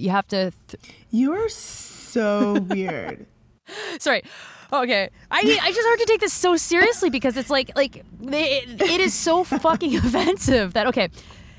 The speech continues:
Speaker 1: An anchor baby,
Speaker 2: It is.
Speaker 1: according to these people, these right-wing people, is, uh, is, so you're pregnant and you're from not Canada and you're like, "Oh, my life here is so horrible. I wanna go to Canada because Canada is the promised land.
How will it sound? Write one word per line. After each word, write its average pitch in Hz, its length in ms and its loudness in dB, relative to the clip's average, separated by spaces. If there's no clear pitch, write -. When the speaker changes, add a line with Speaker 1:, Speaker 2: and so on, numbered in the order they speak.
Speaker 1:
An 269 160 0
anchor 415 360 2
baby, 185 440 -2
Speaker 2:
It 196 100 -6
is. 170 340 -8
Speaker 1:
according 302 540 0
to 220 460 0
these 190 180 -6
people, 226 560 0
these 185 160 -2
right-wing 226 240 -2
people, 185 440 -2
is, 214 420 0
uh, 190 320 2
is, 208 320 -2
so 214 400 0
you're 214 180 -4
pregnant 196 580 -2
and 214 320 0
you're 208 280 0
from 208 300 -2
not 190 220 0
Canada 175 500 -2
and 190 360 0
you're 208 120 0
like, 190 340 0
"Oh, 403 260 6
my 370 80 4
life 370 200 2
here 381 140 -2
is - 80 -6
so 370 120 2
horrible. 320 320 2
I 311 220 4
wanna 311 160 0
go 330 100 -4
to 320 60 -2
Canada 302 420 0
because 285 280 -4
Canada 285 380 -2
is 247 120 -2
the 269 100 -8
promised 262 380 -4
land. 269 420 0